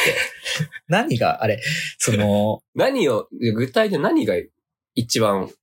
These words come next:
Speaker 1: わからんと？やっぱ孤独のグルメ。
Speaker 2: まあ、孤独のグルメは、まあそうなんだけど、そもそも人が食べているものを見て、
Speaker 1: うん。
Speaker 2: 何が楽しいんですか？あれ、<laughs> マジで。すいません。
Speaker 1: いや、だからさ、一個はさ、
Speaker 2: うん。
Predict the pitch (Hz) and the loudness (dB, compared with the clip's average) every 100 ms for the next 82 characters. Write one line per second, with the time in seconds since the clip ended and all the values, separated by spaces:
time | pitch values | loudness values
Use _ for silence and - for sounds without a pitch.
0 | _ 104 110 117 101 85 - - 123 117 | _ -6 0 2 2 0 -8 -2 -2 0
1 | 123 117 117 110 104 - - - _ _ | 0 2 2 0 -2 -4 -6 -12 _ _
2 | 156 - 170 208 220 208 190 196 165 98 | -4 0 0 2 0 2 2 2 2 2
3 | 92 90 _ _ _ _ - 131 117 113 | -2 -6 _ _ _ _ -4 0 2 2
4 | 156 135 90 85 85 85 - 185 190 190 | 2 2 2 0 0 -2 0 0 2 2
5 | 185 170 - _ _ _ - - - 220 | 2 0 -6 _ _ _ -2 -2 2 0
6 | 220 226 208 170 - 101 98 95 98 110 | 0 0 0 0 -4 0 2 2 2 2
7 | 92 87 95 113 - 87 76 - 92 78 | 2 2 2 0 0 0 0 -2 -4 -4
8 | - _ _ 110 123 190 240 214 196 175 | -10 _ _ -4 0 0 0 0 2 2
9 | 180 135 117 90 131 117 123 123 139 113 | 2 0 2 2 2 2 0 2 2 2
10 | - - _ - _ - - 127 123 117 | 0 -2 _ -20 _ -8 0 2 2 0
11 | 82 _ _ _ - - - - - - | -2 _ _ _ -20 -12 -10 -8 -10 -6
12 | 117 131 117 95 - 127 165 - 110 - | 0 0 2 0 0 0 0 0 0 0
13 | 104 90 - 101 95 98 | 0 0 0 0 0 -2